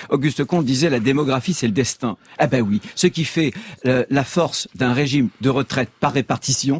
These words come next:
c'est un équilibre entre les jeunes et puis les moins jeunes. Et ce gouvernement, d'ailleurs, au passage, a abandonné toute politique familiale, puisque, encore une fois,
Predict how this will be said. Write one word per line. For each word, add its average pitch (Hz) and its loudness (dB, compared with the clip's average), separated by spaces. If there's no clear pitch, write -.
c'est 131 0
un 117 2
équilibre 135 2
entre 147 2
les 131 4
jeunes 120 2
et 139 2
puis 151 -4
les 135 2
moins 139 2
jeunes. 131 0
Et 139 2
ce 117 0
gouvernement, 110 2
d'ailleurs, 117 2
au 101 0
passage, 143 -2
a 113 0
abandonné 107 2
toute 127 -4
politique 98 -2
familiale, 117 0
puisque, - -6
encore 110 0
une 107 0
fois, 104 -2